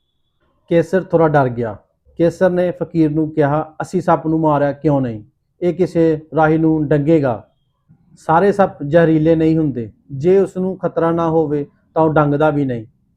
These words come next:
ਫਕੀਰ ਨੇ ਕੇਸਰ ਨੂੰ ਕਿਹਾ। ਇਸੇ ਤਰ੍ਹਾਂ ਸਾਨੂੰ ਕਿਸੇ ਬਾਰੇ ਸੁਣੀ ਸੁਣਾਈ ਕੋਈ ਪੱਕੀ ਧਾਰਨਾ ਨਹੀਂ ਬਣਾਉਣੀ ਚਾਹੀਦੀ ਤੇ ਨਾ ਹੀ ਐਵੇਂ ਅੰਦਾਜ਼ੇ ਲਗਾਉਣੇ ਚਾਹੀਦੇ ਹਨ।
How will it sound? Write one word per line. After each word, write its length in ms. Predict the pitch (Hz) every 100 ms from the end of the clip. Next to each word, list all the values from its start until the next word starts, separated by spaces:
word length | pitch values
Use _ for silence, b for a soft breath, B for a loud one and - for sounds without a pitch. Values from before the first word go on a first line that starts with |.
| _ _ -
ਫਕੀਰ 280 | 160 190 180
ਨੇ 140 | 175
ਕੇਸਰ 320 | 165 160 -
ਨੂੰ 200 | 143 143
ਕਿਹਾ। 320 | 139 131 120 104 _ _ _ -
ਇਸੇ 220 | 165 214
ਤਰ੍ਹਾਂ 280 | 196 165 139 - _
ਸਾਨੂੰ 360 | - 190 165 160
ਕਿਸੇ 320 | 175 - 180
ਬਾਰੇ 460 | 160 151 156 156 -
ਸੁਣੀ 300 | - 170 170
ਸੁਣਾਈ 480 | 165 156 156 151 - _ _
ਕੋਈ 140 | 160
ਪੱਕੀ 300 | 156 165 -
ਧਾਰਨਾ 560 | 160 170 165 143 139 131 160
ਨਹੀਂ 180 | 156
ਬਣਾਉਣੀ 320 | 156 165 160 135
ਚਾਹੀਦੀ 460 | 135 123 117 107 - _ _ _ _ _ -
ਤੇ 100 | 170
ਨਾ 320 | 165 170 180
ਹੀ 240 | 180 185 185
ਐਵੇਂ 300 | 160 156 160 - 165
ਅੰਦਾਜ਼ੇ 420 | 156 151 139 156
ਲਗਾਉਣੇ 400 | 151 147 143 143
ਚਾਹੀਦੇ 380 | 135 131 131 127
ਹਨ। 220 | 113